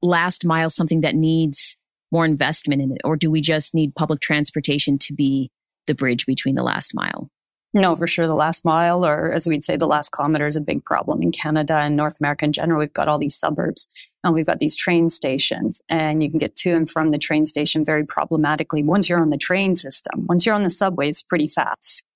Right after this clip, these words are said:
Speaker 2: Scooters, autonomous small pod shuttles, e-bikes, walking and active transport. These are modes that people will take and do take when they are available to them.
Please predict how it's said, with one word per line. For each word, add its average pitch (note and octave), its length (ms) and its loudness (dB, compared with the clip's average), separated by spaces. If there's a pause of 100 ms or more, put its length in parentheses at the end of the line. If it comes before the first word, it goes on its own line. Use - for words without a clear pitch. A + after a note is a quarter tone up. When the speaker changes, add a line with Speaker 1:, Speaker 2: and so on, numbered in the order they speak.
(160)
Speaker 2:
Scooters, C#4+ 580 2 (180)
autonomous G#3+ 580 2
small F3+ 340 0
pod E3 360 -2
shuttles, A3 680 0 (220)
e-bikes, G3+ 800 2 (160)
walking F3+ 500 2
and E3+ 100 4
active E3+ 340 0
transport. F#3+ 680 0
These G3 240 2
are C#4+ 120 4
modes F#3 320 0
that - 160 -2
people F3+ 420 -2
will E3+ 280 2
take D#3+ 380 -2
and D#3 180 2
do E3 200 2
take - 380 -6
when D#3 120 2
they D#3 100 4
are D#3 80 2
available E3 440 0
to - 140 -8
them. F3 220 -2